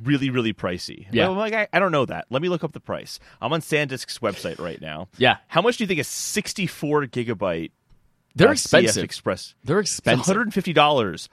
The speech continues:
Speaker 1: Hundred fifty dollars for sixty-four gigs. Five twelve, six hundred dollars. You might spend more than the console to, maybe, we don't know. That might, that might be the price of the console. Who knows? To get what's probably gonna be less storage than the console itself.
Speaker 2: Look up,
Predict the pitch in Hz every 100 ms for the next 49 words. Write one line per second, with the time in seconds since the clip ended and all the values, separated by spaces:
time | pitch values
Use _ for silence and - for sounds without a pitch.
0 | _ 170 240 233 196 170 165 131 - 123
1 | - - 135 139 131 110 98 78 - -
2 | - - 151 170 - 175 180 180 - -
3 | - 160 - 147 117 92 78 50 - -
4 | - _ _ - 160 208 185 - 175 160
5 | 143 127 131 147 156 156 156 - _ _
6 | _ 135 127 120 - - 156 151 - 90
7 | 90 98 _ _ _ _ _ - 127 95
8 | 107 113 123 98 95 - 98 95 98 85
9 | - - _ 104 123 147 135 139 165 165
10 | 156 147 135 - 92 - 110 95 82 -
11 | - _ - 165 131 156 143 - _ _
12 | - 131 - 180 170 175 156 147 127 117
13 | 107 117 - - 110 95 85 - 98 87
14 | - 85 82 80 - - 160 170 247 269
15 | 254